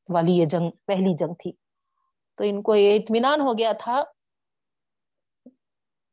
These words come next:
کم رہتے ہوئے بھی اب تک ہم کامیاب ہوئے، جیتے،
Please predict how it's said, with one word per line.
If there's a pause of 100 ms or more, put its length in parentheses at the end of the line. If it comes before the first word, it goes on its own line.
(680)
کم (460)
رہتے
ہوئے
بھی
اب
تک
ہم (1700)
کامیاب
ہوئے،
جیتے،